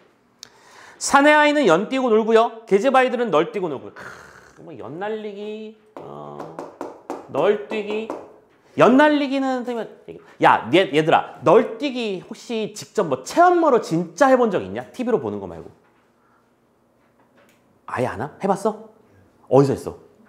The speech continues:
<gasps> 민속촌에서? 그럼 제법 높이 뛰지 않더냐? 그렇게까지 높이 뛰진 않았어?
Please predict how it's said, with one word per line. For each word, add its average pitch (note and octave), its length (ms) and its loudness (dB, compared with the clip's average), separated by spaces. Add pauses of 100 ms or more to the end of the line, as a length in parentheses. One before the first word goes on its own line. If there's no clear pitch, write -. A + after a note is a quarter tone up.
(1400)
<gasps> G#3 440 -6
민속촌에서? C3+ 1000 4
그럼 C#3 280 2 (540)
제법 G3 360 6
높이 B3 320 4
뛰지 A#3 200 4
않더냐? C3+ 380 2 (1400)
그렇게까지 D3+ 320 2
높이 A2+ 160 -4
뛰진 A#2+ 180 -6
않았어? F2+ 340 -8